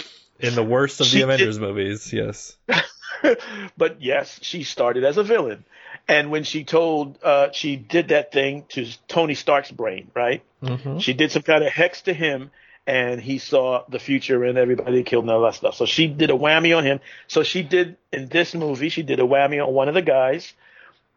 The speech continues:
Speaker 2: and that started to break the shield down. And that's all she did.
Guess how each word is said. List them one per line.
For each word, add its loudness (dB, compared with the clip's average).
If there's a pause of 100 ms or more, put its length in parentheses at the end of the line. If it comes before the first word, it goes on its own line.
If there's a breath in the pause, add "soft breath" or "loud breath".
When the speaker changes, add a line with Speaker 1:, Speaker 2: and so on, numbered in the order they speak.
Speaker 2:
and 0
that 2
started 0
to 0 (380)
break 0
the -6
shield -2
down. -2 (180 loud breath)
And 2
that's 0
all 4
she -6
did. 2